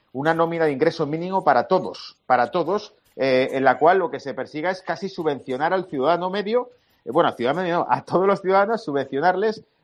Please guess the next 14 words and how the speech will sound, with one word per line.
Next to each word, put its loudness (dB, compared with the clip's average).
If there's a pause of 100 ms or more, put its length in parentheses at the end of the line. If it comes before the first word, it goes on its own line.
(120)
con, 0
con -2
esas -4
nóminas -4
que -4
se -2
hacen -2 (240)
no 0
contributivas 0 (200)
y -6
que 2
básicamente 2
son, -2
"Mira, 4